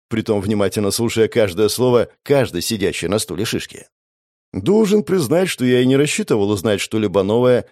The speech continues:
из наблюдения за встречей, ибо об информационном куполе уж я-то и подавно все знаю. Но вот наличие кандидатуры Вайлет в списке на место главы изрядно удивило.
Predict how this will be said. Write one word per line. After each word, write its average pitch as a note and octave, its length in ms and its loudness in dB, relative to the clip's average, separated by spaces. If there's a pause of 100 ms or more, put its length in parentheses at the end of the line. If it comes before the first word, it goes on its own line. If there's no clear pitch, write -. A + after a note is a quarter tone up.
из A#2 160 0
наблюдения A2 540 0
за A#2 100 0
встречей, - 520 -10 (260)
ибо G#2+ 320 2
об G#2+ 240 0
информационном A2 800 0
куполе D2+ 500 -6
уж A2 240 -2
я-то G#2 280 2
и G2+ 80 0
подавно G#2 420 0
все D#2+ 180 -8
знаю. G#1 360 -14 (440)
Но D2+ 220 -6
вот D#3 240 0
наличие E3+ 460 -2
кандидатуры C#3 680 2
Вайлет B2+ 420 4
в - 40 -6
списке B2 440 -2
на A2+ 120 0
место A2 320 0
главы G#2 460 0 (160)
изрядно E2+ 460 -6
удивило. C#3 500 -4